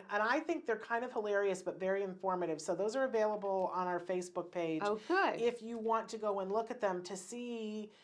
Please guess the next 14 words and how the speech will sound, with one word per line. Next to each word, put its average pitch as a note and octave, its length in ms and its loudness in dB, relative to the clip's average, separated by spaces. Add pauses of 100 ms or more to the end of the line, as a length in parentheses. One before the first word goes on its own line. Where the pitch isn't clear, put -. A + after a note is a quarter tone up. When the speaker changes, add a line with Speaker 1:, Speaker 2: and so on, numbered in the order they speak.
(320)
Speaker 1:
Uh, G3 300 6 (100)
the A3+ 80 2
one A#3 440 0
session, G#3+ 540 0
I G3+ 120 4
went G#3 320 2
an G3 180 -2
hour G3+ 260 4
and A3 80 2
a F#3+ 40 2
half F3+ 420 0 (160)
straight F#3 640 0
live, E3+ 560 0
just, A3 180 -4